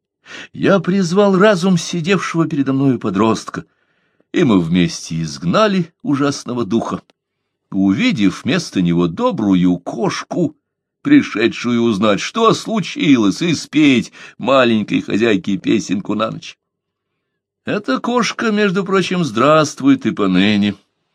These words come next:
Я тут же велел принести её, чтобы Агитиаль могла взять её на руки и погладить. Потом я пробудил девочку.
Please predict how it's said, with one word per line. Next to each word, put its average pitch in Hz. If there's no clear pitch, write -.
Я 82
тут 196
же 90
велел 85
принести 85
её, 113
чтобы 90
Агитиаль 82
могла 80
взять 85
её 73
на 78
руки -
и 73
погладить. -
Потом 135
я 123
пробудил 101
девочку. 78